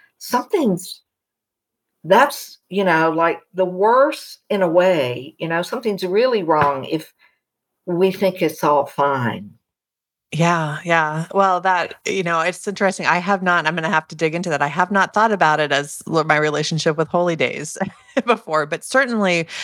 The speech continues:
Speaker 2: and, like, that's, uh, like, that's vibrating through me very strongly right now. But my relationship with,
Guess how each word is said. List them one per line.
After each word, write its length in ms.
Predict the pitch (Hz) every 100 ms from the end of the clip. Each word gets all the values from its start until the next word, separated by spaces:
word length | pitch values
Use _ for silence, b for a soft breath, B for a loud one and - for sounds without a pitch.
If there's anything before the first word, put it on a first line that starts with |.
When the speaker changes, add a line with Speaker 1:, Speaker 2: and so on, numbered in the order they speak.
| B
Speaker 2:
and, 320 | 170 160 92
like, 220 | 165 160
that's, 500 | 156 170 165 - - -
uh, 500 | 95 - 64 62 -
like, 340 | - - 151 -
that's 380 | 160 151 - -
vibrating 580 | 156 156 151 143 139
through 160 | 143 147
me 140 | 139
very 240 | 135 143 143
strongly 400 | - 147 143 143
right 180 | 143 151
now. 180 | 143
But 140 | 139 151
my 120 | 165
relationship 840 | 156 165 185 - 196 - 185 -
with, 280 | 160 151 143